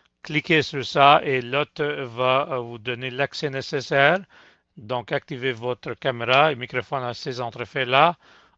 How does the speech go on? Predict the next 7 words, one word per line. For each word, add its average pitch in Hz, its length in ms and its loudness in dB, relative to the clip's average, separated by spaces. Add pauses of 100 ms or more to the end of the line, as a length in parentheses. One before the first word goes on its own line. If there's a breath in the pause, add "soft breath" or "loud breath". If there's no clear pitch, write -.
ou 190 320 0
larguez 151 380 4
vos 151 160 -4
questions 170 500 -4
dans 147 160 -4
le 147 100 -8
clavardage, 127 880 -2